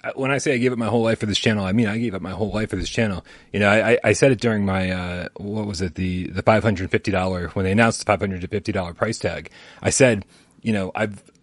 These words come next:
I've given up everything, you know, like, I, I haven't worried about relationships or, or, like, you know, I've sa-, like, sacrificing in terms of, like, money and everything else,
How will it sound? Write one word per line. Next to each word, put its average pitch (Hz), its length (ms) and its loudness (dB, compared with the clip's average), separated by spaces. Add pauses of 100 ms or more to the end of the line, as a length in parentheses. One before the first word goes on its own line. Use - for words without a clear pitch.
I've 90 200 -4
given 135 260 6
up 107 200 -2 (160)
everything, 143 560 4
you 107 100 -4
know, 107 140 2
like, 107 140 0
I, 95 280 0
I 101 100 -4
haven't 98 480 -4
worried 107 220 2
about 87 240 -6 (500)
relationships 120 760 -2
or, 95 300 -2
or, 92 300 -2
like, 90 200 -6
you 117 60 2
know, 95 240 0
I've 98 140 -6
sa-, 113 220 0 (260)
like, 104 220 -8
sacrificing 107 520 2
in 92 60 -2
terms 95 200 -4
of, 87 80 -10
like, 87 160 -8
money 127 240 4
and 113 80 4
everything 110 280 -2
else, 117 180 0